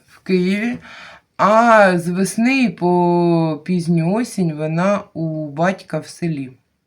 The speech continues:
Ну так, наїздами приїздить в місто.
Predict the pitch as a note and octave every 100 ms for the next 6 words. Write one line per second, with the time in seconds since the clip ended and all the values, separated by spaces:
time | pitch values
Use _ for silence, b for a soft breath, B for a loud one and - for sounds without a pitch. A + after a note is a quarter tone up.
0 | _ _ _ b b b A3+ A3+ F#3 -
1 | F3 F#3 D3 C#3 C#3 C#3+ C3+ - D#3+ E3
2 | D#3+ A#3 A#3+ - _ _ _ _ _ _
3 | - G2+ C3+ C#3 C#3 - -